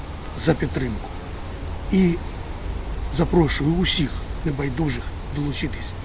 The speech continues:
до цієї акції. Неважливо, якої ви форми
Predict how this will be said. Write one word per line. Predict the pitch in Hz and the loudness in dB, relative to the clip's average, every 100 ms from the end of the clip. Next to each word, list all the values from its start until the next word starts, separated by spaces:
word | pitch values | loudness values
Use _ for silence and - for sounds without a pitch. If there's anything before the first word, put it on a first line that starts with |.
| 139 | -6
до | 127 | -2
цієї | - 139 | 0 0
акції. | 131 120 - 127 117 - - - - - - - - - - | -2 -4 -4 -4 -6 -8 -8 -10 -10 -10 -10 -10 -10 -10 0
Неважливо, | 185 190 180 180 175 127 113 - | 4 4 4 6 4 4 -2 -6
якої | 160 156 156 147 | -4 0 2 2
ви | 143 | 0
форми | - 143 139 | -2 -2 -2